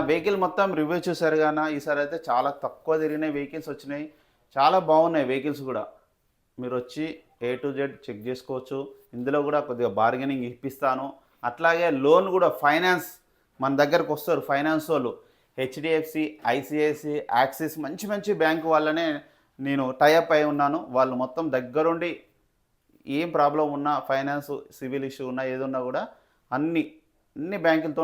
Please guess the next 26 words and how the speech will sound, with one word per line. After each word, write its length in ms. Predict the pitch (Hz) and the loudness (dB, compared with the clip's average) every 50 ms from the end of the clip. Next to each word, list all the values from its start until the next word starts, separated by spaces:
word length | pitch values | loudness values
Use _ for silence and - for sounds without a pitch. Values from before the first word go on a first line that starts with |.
| 160 156 151 | 0 2 4
టై 80 | 123 127 139 | 4 6 6
అప్ 140 | 139 139 147 | 4 2 0
ఉంది. 180 | 143 139 143 160 190 - - _ _ _ _ _ - 135 139 | -2 -2 -2 -2 -4 -6 -14 _ _ _ _ _ -10 -4 0
మీకు 200 | 147 151 147 165 160 147 | 0 0 2 2 2 4
లోన్ 220 | 147 151 170 175 170 - | 6 6 6 4 2 -2
ఫెసిలిటీస్ 460 | 175 160 - 160 160 156 156 156 - 180 165 143 | -6 -6 -4 -4 -6 -4 -4 -4 -4 -2 0 2
మన 100 | 139 143 147 143 143 | 4 6 8 8 8
ఆఫీసులోనే 460 | 147 156 175 - 175 165 165 165 175 170 | 6 4 -2 0 4 4 6 6 6 4
ఉంటది. 260 | 160 151 147 123 110 104 - - _ - 113 | 4 4 2 2 0 -2 -10 -14 _ -4 2
వాళ్ళు 180 | 123 135 139 151 147 | 2 2 2 2 -2
కూడా 120 | 160 160 151 | 0 0 -2
ఇక్కడికి 260 | 147 - 147 - 117 131 131 | -2 -2 -4 -4 -4 -6 -8
వస్తారు 320 | 127 - 151 139 135 143 147 127 | -6 -2 -2 0 0 0 -2 -2
రేపు. 220 | 131 127 127 143 185 240 - _ _ _ _ _ _ - - | -4 -6 -6 -8 -12 -12 -12 _ _ _ _ _ _ -4 0
మీకు 180 | 147 147 147 151 131 | 0 2 2 4 4
దగ్గరుండి 440 | 135 131 127 156 156 156 156 160 180 196 - - - _ _ _ _ _ - | 4 4 4 4 4 4 4 2 0 -2 -4 -6 -14 _ _ _ _ _ -6
మీ 80 | 147 147 - | -6 -4 -2
సివిల్ 240 | 156 143 151 147 143 | 0 0 2 2 2
ఎంత 160 | 135 127 135 147 143 | 0 2 0 0 0
ఉంది, 120 | 139 139 143 139 | 2 2 2 2
ఏ 20 | 139 139 | 2 2
విధంగా 260 | 143 139 135 139 139 139 | 0 0 -2 -2 -2 -4
ఉందో 120 | 135 143 143 139 | -4 -4 -4 -6
మొత్తం 200 | 131 - 156 151 - - | -6 -4 -4 -6 -4 -6
చెక్ 140 | 131 117 117 | -10 -10 -8
చేసి 180 | 135 139 139 | -10 -10 -8